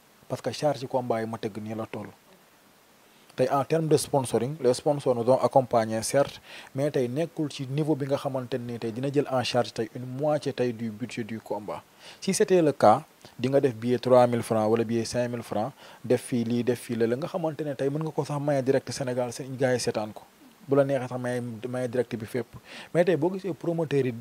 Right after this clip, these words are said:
def pay-per-view, promoteurs yi di chéral billet yi un peu, c'est parce que charge yi ñuy tëggee combat,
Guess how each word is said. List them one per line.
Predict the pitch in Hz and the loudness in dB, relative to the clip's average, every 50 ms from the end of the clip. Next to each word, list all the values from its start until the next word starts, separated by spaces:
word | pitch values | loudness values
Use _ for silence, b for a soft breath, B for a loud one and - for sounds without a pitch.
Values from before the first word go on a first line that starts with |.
| 139 | -6
def | 143 - | -6 -6
pay-per-view, | - - 147 147 - - 135 113 101 95 101 95 - - - _ _ B B B B - | -4 -2 -2 -2 2 2 2 2 2 -2 -2 -4 -4 -8 -16 _ _ B B B B 2
promoteurs | 143 160 165 175 - 156 147 | 4 4 4 4 0 0 -2
yi | 131 | -2
di | 117 123 120 - - - | -2 -4 -6 -8 -12 -20
chéral | - - - 160 165 160 151 139 | -16 -4 2 4 6 6 6 4
billet | 123 117 139 139 127 | 2 2 2 2 2
yi | 123 - - | 2 0 -4
un | 123 110 | -6 -6
peu, | - - 110 B B B B B B | -6 -10 -12 B B B B B B
c'est | - 139 | -10 -8
parce | - - 175 - | -4 -4 -4 -4
que | - 143 | -4 -6
charge | 113 - - 165 170 156 123 120 | -6 -6 -6 -6 -6 -6 -4 -6
yi | 139 135 | -4 -4
ñuy | 139 147 147 | -4 -4 -2
tëggee | 156 151 135 131 139 135 | -2 -2 0 2 2 2
combat, | - - 131 120 117 110 104 87 | 4 2 2 2 2 0 -2 -2